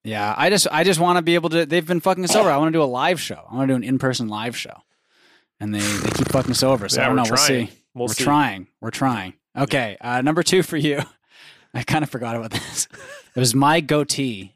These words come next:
Speaker 1: And I do wanna apologize for growing that thing, 'cause that was really nasty. <laughs> It looked so bad. I saw a picture of it the other day. I don't know what the fuck I was thinking. It looked
Speaker 2: I
Speaker 1: so fucking bad.
Speaker 2: <laughs> I mean,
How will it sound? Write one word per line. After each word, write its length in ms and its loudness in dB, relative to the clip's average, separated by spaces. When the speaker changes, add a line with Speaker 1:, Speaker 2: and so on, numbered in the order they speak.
Speaker 1:
And 160 4
I 100 2
do 240 2
wanna 200 4
apologize 480 2
for 120 -10
growing 320 -6
that 180 -10
thing, 100 -8
'cause 140 -6
that 120 0
was 100 2
really 260 -2
nasty. 560 -2
<laughs> 40 -20
It 500 -2
looked 200 -6
so 240 2
bad. 360 -8
I 60 -6
saw 200 2
a 40 2
picture 300 -2
of 60 -2
it 40 -6
the 80 -10
other 160 -6
day. 240 -10
I 20 -18
don't 100 2
know 60 4
what 100 2
the 160 0
fuck 220 0
I 80 -2
was 140 -4
thinking. 400 -4
It 220 0
looked 160 2
Speaker 2:
I 20 4
Speaker 1:
so 380 4
fucking 360 -2
bad. 340 -8
Speaker 2:
<laughs> 720 -12
I 440 2
mean, 400 2